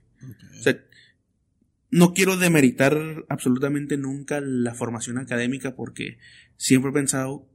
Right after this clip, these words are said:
Speaker 2: que la educación es la clave del éxito, ya sea académica, empírica, eh, autodidacta o humana, o sea, valores, es la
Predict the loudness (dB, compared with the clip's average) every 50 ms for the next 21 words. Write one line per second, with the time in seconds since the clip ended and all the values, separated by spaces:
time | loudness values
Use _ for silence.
0 | _ _ -2 0 0 0 -2 -4 -8 -10 -10 -8 -4 -2 -2 -2 -2 -4 -6 -6
1 | -6 -6 -6 -6 -6 -8 -10 -12 -20 -20 _ _ _ _ _ _ _ _ _ _
2 | _ -8 -4 0 2 2 2 2 2 0 -2 _ -12 -10 -8 -8 -8 -6 -2 -2
3 | 0 0 0 -2 -4 -6 -6 -4 -4 -6 -6 -8 -10 -12 _ _ _ -6 -4 -4
4 | -2 0 -2 -2 -4 -4 -6 -6 -8 -10 _ _ _ _ _ _ _ _ _ -20
5 | -20 -20 _ _ -12 -6 -4 0 4 4 4 4 4 2 0 0 0 0 0 0
6 | -2 -6 -4 -2 -2 -2 -2 -4 -8 -10 -10 -12 -14 -14 -14 -12 -10 -10 -10 -10
7 | -10 -14 -12 -10 -8 -6 -6 -8 -10 -12 -14 -20 -20 _ -8 -4 -4 -4 -2 -4
8 | -6 -6 -4 -4 -2 -2 -2 -2 -2 -4 -4 -4 -4 -4 -4 -4 -8 _ _ _
9 | _ _ _ _ _ -4 -2 -2 -2 -2 -2 -2 -2 0 2 2 2 2 0 -6
10 | -18 _ _ -12 -10 -8 -4 -2 -2 -2 0 0 0 0 -2 -2 -4 _ -20 -20
11 | -20 -16 -10 -8 -6 -4 -4 -4 -6